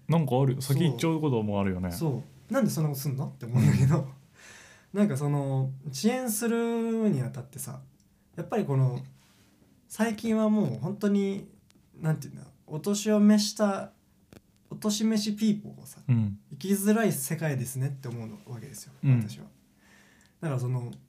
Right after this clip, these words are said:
Speaker 2: これもまたちょっとデジタル的な話にはなりますが、そこに適用してるか適ない、してないかみたいな話になって、
Speaker 1: うん。
Speaker 2: 一応その人たちもパスモとかスイカとか持ってんだけど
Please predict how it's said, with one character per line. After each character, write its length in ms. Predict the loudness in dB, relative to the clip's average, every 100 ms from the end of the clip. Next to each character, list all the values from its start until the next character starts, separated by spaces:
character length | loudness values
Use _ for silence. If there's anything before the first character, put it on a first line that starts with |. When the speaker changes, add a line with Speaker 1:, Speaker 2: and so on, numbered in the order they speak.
| _ _ _ _ _ _ _ _ _
Speaker 2:
こ 100 | -4
れ 80 | 0
も 120 | 0
ま 140 | 0 0
た 200 | -2 -2
ち 100 | -6
ょ 20 |
っ 20 |
と 140 | -6 -8 -6
デ 240 | -2 -2
ジ 160 | -2 -2
タ 120 | -2
ル 260 | 0 -2
的 260 | -4 -2 0
な 80 | 2
話 260 | 2 0
に 80 | -2
は 60 | -6
な 80 | -10
り 80 |
ま 120 | -10 -12
す 140 | -14
が、 140 | -18 -20 -20 _ _ _
そ 120 | -10 -4
こ 80 |
に 80 | -4
適 240 | -4 -4 -2
用 100 | -2
し 120 | -2
て 60 | -4
る 80 | -4
か 80 |
適 260 | -6 -4 0
な 120 | 0
い、 140 | 0 -8
し 140 | -8 -2
て 60 |
な 100 | 4
い 60 | 4
か 80 | 4
み 60 |
た 20 |
い 40 | -2
な 40 | -10
話 180 | -12 -12
に 60 |
な 60 | -14
っ 20 |
て、 160 | -16 -20
Speaker 1:
う 20 |
ん。 40 | -20 _ -20 -20 _ -8
Speaker 2:
一 220 | -4 -4
応 20 |
そ 160 | -2 0
の 360 | 0 0 -4 -10 _ _ _ _ _ _
人 200 | -2 0
た 100 | 0
ち 80 | 0
も 100 | 0
パ 200 | 0 0
ス 80 |
モ 160 | 0 0
と 120 | -4
か 240 | -10 -10 -10
ス 180 | -4 -4
イ 80 |
カ 100 | -4 -8
と 100 | -8
か 100 | -2
持 240 | 0 0
っ 80 | 0
て 140 | 2
ん 60 | 2
だ 100 | 2
け 80 | -4
ど 280 | -8 -10